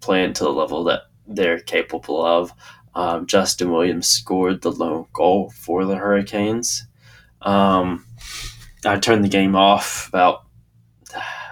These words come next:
whenever Philly scored their fourth goal. I turned the game off 'cause I knew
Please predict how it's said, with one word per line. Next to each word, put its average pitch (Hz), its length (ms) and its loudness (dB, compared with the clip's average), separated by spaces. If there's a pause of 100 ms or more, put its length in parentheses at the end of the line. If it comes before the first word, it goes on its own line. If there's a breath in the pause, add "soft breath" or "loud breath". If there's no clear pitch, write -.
(120 loud breath)
whenever 101 880 2 (120)
Philly 110 360 6
scored 104 400 2
their 98 140 2
fourth 98 400 -4
goal. 85 240 0
I 87 300 2 (100)
turned 92 240 -4
the 87 60 -8
game - 300 -6
off - 300 -2
'cause 90 200 -8
I - 100 -6
knew 90 480 -4